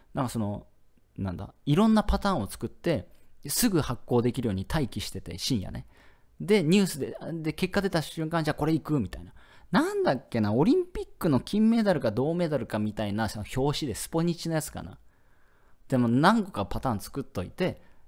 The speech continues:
で、もう深夜、夜な夜なね、みんな、<laughs>「よし、決まった、じゃあこれで行くぞ」みたいなね。で、今日朝出さ、朝刊で出さないといけないから。うん、多分限界超えてると思いますけどね。<laughs>「寝みよ」みたいなね。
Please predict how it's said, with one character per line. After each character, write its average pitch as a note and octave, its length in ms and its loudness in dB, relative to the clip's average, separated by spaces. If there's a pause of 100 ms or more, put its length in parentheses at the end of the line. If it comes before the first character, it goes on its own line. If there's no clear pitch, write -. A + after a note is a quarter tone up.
(120)
で、 C#3+ 340 0
も A2+ 80 2
う - 20 4
深 D3+ 280 2
夜、 F#2+ 160 -2
夜 A#2 160 4
な B2 120 4
夜 C3+ 100 2
な B2+ 100 2
ね、 C#3 120 0
み G#2+ 140 2
ん G#2+ 40 2 (220)
な、 - 240 -6 (240)
<laughs> - 420 -10
「よ A3 100 4
し、 - 80 2
決 G#3+ 100 0
ま G#3+ 80 4
っ - 100 -4
た、 F#3+ 160 2
じ F#3+ 80 0
ゃ - 20 0
あ - 20 -14
こ G3 80 -2
れ G3 80 0
で G3+ 80 4
行 G3 40 2
く G3+ 60 0
ぞ」 F3 220 0
み C#3 80 -8
た C#3+ 80 -6
い C#3 40 -6
な A#2+ 60 -4
ね。 - 300 -4 (640)
で、 D#3 120 4
今 A3 280 6
日 C#3+ 60 8
朝 D3+ 140 2
出 A#2 120 -4
さ、 C#3 160 -2
朝 E3+ 180 2
刊 D#3 140 0
で C3+ 60 -2
出 C3+ 100 4
さ D3 60 0
な C3+ 80 0
い A2 40 0
と F#2+ 60 -6
い F2+ 40 -6
け F#2 60 -4
な F#2+ 80 -6
い F#2+ 60 -10
か - 80 -12
ら。 G2+ 180 -14 (1800)
う F3 160 -4
ん、 D#3+ 80 -2
多 G#3+ 120 6
分 C3 120 2
限 F3+ 180 6
界 F#3 160 4
超 F3 140 6
え - 20 6
て F3 100 2
る E3 80 2
と C3+ 60 2
思 F#2+ 100 0
い F#2+ 40 -2
ま G2+ 80 0
す - 80 -6
け - 60 -6
ど - 60 -10
ね。 G2+ 100 -2 (240)
<laughs> - 160 -12 (200)
「寝 C#3 180 10
み G3+ 160 8
よ」 G2 120 2
み G2+ 100 -2
た - 80 0
い - 100 4
な - 80 -2
ね。 - 160 -6